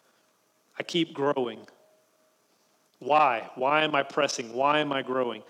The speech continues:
That I can lay a hold of that for which Christ Jesus has also laid a hold of me.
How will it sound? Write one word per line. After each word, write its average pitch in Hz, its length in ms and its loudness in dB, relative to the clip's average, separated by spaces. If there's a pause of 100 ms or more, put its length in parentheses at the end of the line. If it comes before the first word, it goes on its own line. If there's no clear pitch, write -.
(360)
That 131 100 -4
I 135 80 2
can 131 220 -8
lay 131 220 -4
a 147 80 2
hold 127 600 -2 (320)
of 113 200 -8
that 135 320 -2
for 139 100 -6
which 120 240 -6
Christ 139 500 -4
Jesus 127 580 -8
has 123 180 -6
also 127 340 -4
laid 117 260 -6
a 110 60 -8
hold 110 260 -10
of 104 140 -14
me. 104 220 -16